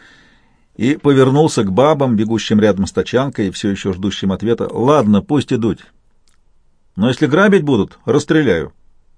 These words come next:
"Спасибо, батько, мій не буде. Хіба щось в карман візьме. Маленький".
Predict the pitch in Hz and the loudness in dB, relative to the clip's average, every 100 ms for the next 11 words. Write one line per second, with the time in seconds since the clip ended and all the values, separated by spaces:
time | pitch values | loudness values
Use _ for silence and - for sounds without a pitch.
0 | _ _ - - 196 190 - 175 160 175 | _ _ -20 -2 0 2 0 0 2 0
1 | 113 - 113 151 208 220 208 156 202 190 | -2 -6 -2 2 4 4 2 2 0 0
2 | 113 - - - - - _ _ _ - | 0 -4 -16 -20 -20 -20 _ _ _ -4
3 | 220 226 196 254 226 - 202 190 190 151 | 2 2 2 2 2 2 2 2 2 0
4 | 113 101 - _ _ - 175 160 113 - | -2 -6 -8 _ _ -4 0 2 0 -4